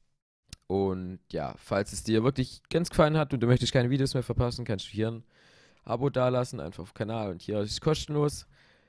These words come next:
Ähm, ja, was wollte ich noch sagen?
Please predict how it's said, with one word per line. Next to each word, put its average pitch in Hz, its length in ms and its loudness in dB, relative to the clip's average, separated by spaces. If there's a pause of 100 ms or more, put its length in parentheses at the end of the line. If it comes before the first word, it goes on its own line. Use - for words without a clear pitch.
(320)
Ähm, 101 760 -2 (1080)
ja, 82 220 -4 (840)
was - 260 -12
wollte 107 140 0
ich 113 60 -4
noch 110 80 -4
sagen? 139 420 -4